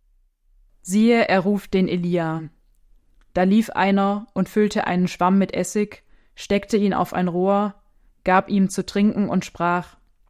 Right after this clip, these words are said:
"Halt, lasst uns sehen, ob Elia komme und ihn herabnehme." Aber Jesus schrie laut und verschied. Und der Vorhang im Tempel zerriss in zwei Stücke, von oben an bis unten aus.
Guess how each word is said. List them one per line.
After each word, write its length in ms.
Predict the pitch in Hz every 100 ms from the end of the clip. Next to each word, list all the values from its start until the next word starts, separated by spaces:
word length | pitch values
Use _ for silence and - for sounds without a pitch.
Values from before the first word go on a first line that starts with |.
| _ _ _ _
"Halt, 500 | - 196 196 185 - - _ _
lasst 300 | 185 208 -
uns 200 | 214 -
sehen, 360 | 208 214 214 220
ob 180 | 190 190
Elia 320 | 190 196 214
komme 480 | 196 - 208 220 214
und 120 | 185 -
ihn 120 | 196
herabnehme." 800 | 180 170 175 170 170 165 160 151 _ _ _ _ _ _ _ _ _ _
Aber 180 | 185 185
Jesus 500 | 185 220 226 - -
schrie 180 | -
laut 340 | 190 175 196 196
und 220 | - 190
verschied. 640 | - 185 - 175 170 - _ _ _ _ _ _ _ _ _ _
Und 140 | - 190
der 80 | 180
Vorhang 420 | - 220 214 214
im 140 | 185
Tempel 480 | - 190 196 202 196
zerriss 380 | - 180 196 -
in 160 | 175
zwei 280 | - 170 180
Stücke, 540 | 185 - 170 175 170 160 _ _ _
von 220 | - 190
oben 320 | 180 220 214
an 400 | - 180 185 185
bis 180 | - 180
unten 320 | - 190 180
aus. 640 | - 160 160 156 - -